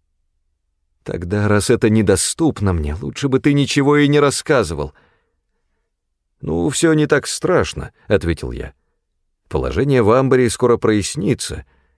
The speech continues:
Правда, придётся немного подождать». «А как я узнаю об этом?» «Бенедикт будет знать. Он и скажет».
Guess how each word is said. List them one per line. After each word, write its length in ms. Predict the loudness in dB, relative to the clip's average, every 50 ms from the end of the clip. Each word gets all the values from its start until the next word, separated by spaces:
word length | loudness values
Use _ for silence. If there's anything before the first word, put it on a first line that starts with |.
| _ _ _ _ _ _ _ _ _ _ _
Правда, 640 | -2 0 0 0 2 2 2 4 4 4 2 2 0 -6 _ _ _ -6
придётся 500 | 0 0 2 2 4 2 2 2 0 0
немного 400 | 2 2 2 2 2 0 0 -2
подождать». 600 | -4 -2 -4 -4 -4 -6 -8 -12 -12 -14 _ _ _ _ _ _ _ _ _ _ _ _ _ _ _ _ _ _ _ _ _ _ _ _ _ _ _ _ _ _ _
«А 160 | -6 -6 -4
как 320 | -4 -2 -2 -2 -2 0 2
я 140 | 2 4
узнаю 560 | 4 2 2 0 0 0 2 2 2 2 0 0
об 100 | -2 -4
этом?» 300 | -4 -4 -6 -12 -14 _ _ _ _ _ _ _ _ _ _ _ _ _ _ _ _ _
«Бенедикт 600 | -6 -4 -2 -2 0 -2 -2 -2 0 -2 -2 -2 -2
будет 320 | -4 -2 -2 -4 -4 -6
знать. 380 | -6 -8 -8 -10 -12 -16 -20 _ _ _ _ _ _ _ _ _ _ 0
Он 260 | 2 4 4 4 2
и 40 | 0
скажет». 500 | -4 -6 -10 -10 -10 -10 -12 -16 _